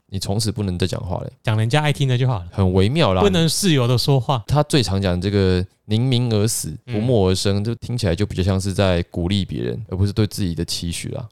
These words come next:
Speaker 1: 这是胡适。那另外一个就是傅政。之所以会特别提傅政出来，应该是因为他跟民进党的关系。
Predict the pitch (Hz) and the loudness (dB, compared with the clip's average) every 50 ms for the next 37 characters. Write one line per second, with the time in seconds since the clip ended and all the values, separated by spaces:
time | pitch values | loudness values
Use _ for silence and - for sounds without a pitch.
0 | _ _ - 135 113 113 - - 92 87 92 87 - 101 87 - - - - - | _ _ -2 -2 0 0 -2 -2 -2 -2 -2 0 0 -2 -2 -2 -4 -8 -6 -4
1 | 131 131 147 151 147 135 123 110 98 101 104 107 110 107 104 - 127 113 92 87 | -2 0 0 2 2 2 2 2 0 0 0 0 0 -2 -2 -4 -4 -4 -4 -2
2 | - 113 92 - - 123 - _ _ _ - - 156 180 175 143 104 98 - 156 | 0 0 0 0 -4 -14 -20 _ _ _ -10 -6 -4 -2 0 0 0 0 -2 -4
3 | - - - 156 123 113 98 98 98 101 98 _ - - - 104 107 - - 139 | -4 0 0 0 0 0 0 2 2 2 0 _ -8 -8 -4 -4 -4 -2 -2 0
4 | 117 120 110 104 113 107 85 82 82 90 90 98 98 101 104 98 98 95 101 95 | 0 0 0 0 0 0 0 0 -2 -2 -2 -2 -2 -2 -2 -2 0 0 2 2
5 | 104 101 104 98 95 90 87 - 101 95 85 85 80 78 80 - 78 73 - - | 2 2 2 0 -2 -4 -2 -2 -2 -2 -2 -4 -6 -6 -6 -4 -6 -6 -4 -4
6 | 92 87 85 87 - - - 87 85 | -4 -4 -2 -4 -4 -6 -4 -6 -8